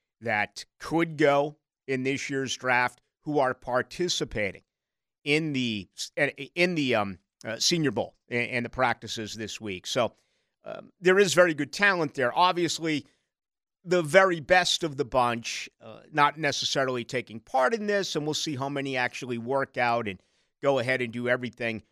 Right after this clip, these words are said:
once the Combine gets underway later this year or later, uh, later in the month of, uh, Indianapolis, live from, um, Lucas Oil Stadium beginning on February twenty-seventh.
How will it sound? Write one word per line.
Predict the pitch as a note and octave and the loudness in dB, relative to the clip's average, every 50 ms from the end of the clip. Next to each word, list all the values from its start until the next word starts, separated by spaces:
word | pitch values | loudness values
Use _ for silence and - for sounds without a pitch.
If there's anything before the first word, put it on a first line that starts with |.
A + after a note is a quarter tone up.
| _ _ _ _ _ | _ _ _ _ _
once | - C3 C3+ B2 - - | -4 -2 -2 -2 -4 -6
the | - | -6
Combine | A#2+ - - - F3 F3+ G3+ G3 E3+ D3+ C#3 C3+ B2 B2 | -8 -4 2 4 6 6 4 4 4 4 4 4 2 0
gets | A#2 A#2+ A2 - - | -4 -4 -4 -2 -2
underway | B2+ A#2+ A#2+ A2+ A2+ A2+ A2 A2+ A2+ A2+ G#2+ G#2 - _ _ - | -2 -2 -2 -4 -4 -4 -2 0 0 0 0 -2 -6 _ _ -6
later | A2 B2 C3+ D3+ D3+ D3 C#3 | 0 2 2 4 4 2 0
this | A#2+ B2+ B2 A#2 - - | 0 -2 -2 -2 -4 -6
year | B2 A2+ A2 G#2+ G#2+ G#2 | -4 -2 0 0 -2 -2
or | - B2+ A2+ G#2+ G2+ G#2 - _ _ - | -2 -2 -2 -4 -4 -8 -14 _ _ -6
later, | D3+ C#3 C#3+ D#3 D3+ C#3+ - D3 | 0 2 2 2 2 0 -4 -4
uh, | C3 B2 A#2 | -2 -2 2
later | B2 C#3+ D#3 D3+ D3 | 2 2 4 4 2
in | C3 | 0
the | B2+ | 0
month | B2 C3 B2 A2+ - | 0 0 -2 -2 -4
of, | A#2+ A2 G2 G#2+ | -8 -6 -4 -4
uh, | G#2+ G#2 G#2 - | -4 -4 -4 -4
Indianapolis, | C3+ C3 C3+ A#2+ A2 A#2 A#2+ B2 - B2+ A#2 A2 - A#2+ | -6 -6 -4 -2 -2 -2 -2 -2 -4 -6 -8 -6 -4 -2
live | A#2 A#2 A#2 A2+ | 0 0 0 0
from, | - - A2+ G#2 - _ _ _ _ _ _ _ _ - | -2 -6 -8 -8 -8 _ _ _ _ _ _ _ _ -6
um, | A2 A2 A2 G#2 G2+ G2+ G2+ G2 G#2 - - - | -2 -2 0 0 -2 -4 -8 -10 -12 -16 -6 0
Lucas | D#3+ D#3 D3+ - B2+ - - | 0 0 2 0 -2 -2 0
Oil | C3 B2 A2+ A2 | 0 0 0 0
Stadium | - - - C#3+ D3 D3 C3+ B2 G#2 | -2 0 0 0 0 0 0 -4 -4
beginning | A#2 A2+ A#2+ A#2 A#2 A2 | -4 -4 -4 -4 -4 -4
on | G#2+ G#2 | -6 -8
February | G2+ - B2+ A2+ G#2+ A2 G#2+ G#2 G2+ | -8 -8 -8 -8 -6 -4 -4 -4 -4
twenty-seventh. | - - - A#2+ A2 G2+ - - F3 E3 D3+ B2+ A2 - | -6 -8 -10 -10 -8 -8 -4 0 2 2 2 0 -4 -8